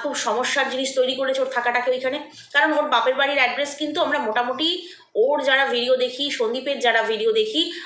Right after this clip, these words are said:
আমরা কিন্তু এই যে য-, এক বছর ধরে যে, এক বছরের ওপরে, আহ, যে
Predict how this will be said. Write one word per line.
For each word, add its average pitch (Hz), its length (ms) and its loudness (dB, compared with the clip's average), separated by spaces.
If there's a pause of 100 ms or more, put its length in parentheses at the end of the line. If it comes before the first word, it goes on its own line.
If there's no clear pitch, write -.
আমরা 226 240 0
কিন্তু 254 260 -4
এই 233 200 0
যে 226 120 -2
য-, 196 260 -4
এক 196 220 0
বছর 220 320 0
ধরে 269 180 -2
যে, 247 360 0 (100)
এক 190 120 -6
বছরের 247 360 -2
ওপরে, 240 360 2 (520)
আহ, 202 340 2
যে 254 400 0